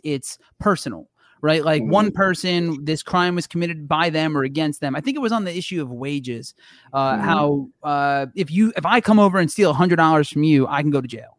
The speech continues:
Speaker 1: right?
Speaker 2: Yeah.
Speaker 1: But if a company steals your wages for a whole ass year, it's not a crime, and you have to go to civil court for it, and it becomes a whole fucking dragged out process. It's like a, it's, it's,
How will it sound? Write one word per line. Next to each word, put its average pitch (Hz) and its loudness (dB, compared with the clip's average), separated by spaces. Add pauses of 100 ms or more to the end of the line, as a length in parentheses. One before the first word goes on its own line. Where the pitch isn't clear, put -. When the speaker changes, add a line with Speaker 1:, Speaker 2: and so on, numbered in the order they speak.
Speaker 1:
right? 147 -4 (240)
Speaker 2:
Yeah. 123 6
Speaker 1:
But 170 4
if 180 -2
a - -20
company 160 2 (640)
steals 175 4
your 175 6
wages 160 2
for 175 2
a 156 6
whole 185 4
ass 170 -4
year, 156 -4
it's 170 -8
not 196 -2
a 240 -4
crime, 196 -2
and 165 -4
you 160 -2
have 165 -6
to - -10
go 151 -4
to 143 -8
civil 233 -4
court 208 0
for 190 -4
it, 185 0
and 170 -6
it - -14
becomes 185 -4
a 202 0
whole 208 4
fucking 202 0
dragged 185 -2
out 185 2
process. 151 -4
It's 156 -12
like 165 -10
a, 170 -4
it's, 208 -2
it's, 214 -4